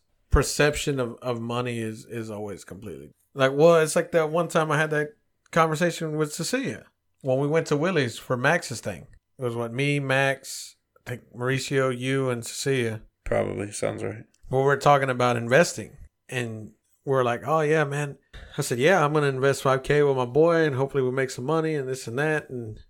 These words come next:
Speaker 1: and, you know, and Cecilia goes, "Hey, y'all talk about five thousand like it's not a lot of money." And I'm like, "It's not a lot of money.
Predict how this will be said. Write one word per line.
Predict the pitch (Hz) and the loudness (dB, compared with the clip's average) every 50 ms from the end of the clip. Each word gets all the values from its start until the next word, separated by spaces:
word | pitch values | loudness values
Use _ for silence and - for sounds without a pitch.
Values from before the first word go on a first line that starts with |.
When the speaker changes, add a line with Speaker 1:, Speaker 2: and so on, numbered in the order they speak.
| _ _ _ _ - | _ _ _ _ -6
Speaker 1:
and, | 123 123 120 113 113 120 113 - | -4 -2 -2 -4 -4 -8 -10 -8
you | 120 123 | -6 -4
know, | 120 123 120 117 117 - - - _ _ - | -4 -4 -4 -6 -8 -12 -18 -20 _ _ -12
and | 127 120 - | -10 -10 -10
Cecilia | - - - 139 139 139 131 | -10 -8 -2 2 2 2 2
goes, | 131 131 120 107 107 - _ _ _ _ _ _ _ _ | 2 2 0 0 -2 -10 _ _ _ _ _ _ _ _
"Hey, | - - 139 131 | -6 -4 -4 -2
y'all | 123 139 | -2 -2
talk | - 175 170 165 - | 0 0 -2 0 -2
about | 143 127 127 123 120 - | -2 0 0 0 0 0
five | - 139 139 - - | 0 0 0 0 0
thousand | 139 135 143 139 135 123 | 0 2 2 2 0 -2
like | 117 117 - 120 | -4 -6 -8 -10
it's | 117 - - | -12 -8 -6
not | 120 117 117 | -4 -4 -4
a | |
lot | 113 113 113 110 | -2 -4 -4 -6
of | 95 | -6
money." | 80 98 120 143 156 135 | -8 -8 -8 -6 -6 -8
And | 104 98 | -8 -10
I'm | 90 90 92 | -14 -16 -16
like, | 92 - | -16 -14
"It's | - 67 - - - - - | -14 -14 -14 -14 -16 -16 -12
not | 98 110 127 165 | -10 -6 -4 -4
a | 170 | -4
lot | 120 90 62 53 | -4 -6 -8 -12
of | 57 65 | -14 -14
money. | 71 69 55 - - | -16 -16 -16 -16 -20